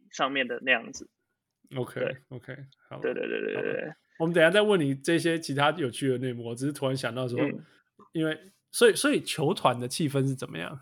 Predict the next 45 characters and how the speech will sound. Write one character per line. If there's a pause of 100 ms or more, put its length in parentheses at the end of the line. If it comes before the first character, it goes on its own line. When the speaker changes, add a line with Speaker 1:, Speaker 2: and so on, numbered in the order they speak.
(120)
Speaker 2:
我
知
道
每
个
球
团
有
每
个
球
团
文
化
嘛， (140)
大
家
都
知
道
说， (280)
如
果
棒
球
迷
熟，
就
是
说，
哦，
比
如
说
洋
基
就
是
不
能
留
胡
子
啊，
那，